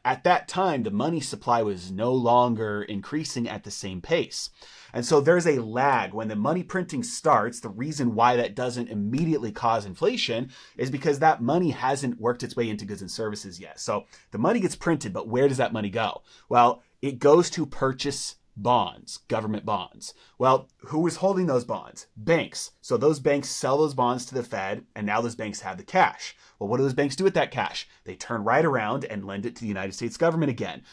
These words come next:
So the government borrows that money, and then they spend that money. So it took them a little bit of time to start spending it. So you saw their checking account is called the Treasury General Account, spiked, and it took them a while to start spending it.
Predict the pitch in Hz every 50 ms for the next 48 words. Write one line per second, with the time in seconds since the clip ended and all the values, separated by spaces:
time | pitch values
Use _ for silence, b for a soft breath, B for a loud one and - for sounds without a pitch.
0 | B B B - 113 113 107 131 151 170 180 180 170 143 110 107 120 123 135 170
1 | 190 190 170 127 117 117 123 143 156 - - _ _ 110 107 110 110 - - 101
2 | 95 92 92 104 143 196 214 - _ b b b b b b b 113 120 131 143
3 | 139 143 143 139 _ _ - 123 131 131 - - - - 156 160 180 185 147 123
4 | 101 - - 101 90 80 78 - - b b b b - - 139 127 120 113 -
5 | - 214 240 240 220 196 180 175 175 175 165 160 147 135 - - - 151 156 143
6 | - 110 - - - 127 107 - - - - - 160 190 180 120 101 92 80 -
7 | - - - 117 107 101 120 160 - - 170 156 165 147 123 - - - 127 123
8 | - 143 139 139 - 143 143 127 120 - - 117 101 95 - - - 107 104 104
9 | 101 98 90 98 95 101 104 107 107 110 127 127 131 - - - - - - 147
10 | 113 127 123 120 - - _ b b b b b b 110 113 - - 160 156 -
11 | 127 120 107 110 107 104 101 101 98 - - 110 104 92 - - - - 123 127
12 | 127 110 95 87 71 - -